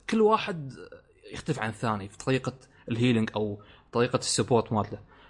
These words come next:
فعندك مثلًا من السبورت اللي يعطيك شيلد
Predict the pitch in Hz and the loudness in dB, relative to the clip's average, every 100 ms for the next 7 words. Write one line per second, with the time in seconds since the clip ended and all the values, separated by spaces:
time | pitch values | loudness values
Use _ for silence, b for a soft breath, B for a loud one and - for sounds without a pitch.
0 | b b - 113 113 110 110 - 185 165 | b b -2 2 4 4 4 4 4 4
1 | - 147 143 139 - 143 156 147 123 120 | 2 2 2 2 0 0 2 2 2 2
2 | 123 120 - - 113 - 139 - - 123 | 2 0 -4 -2 0 2 -2 0 0 0
3 | 110 | -2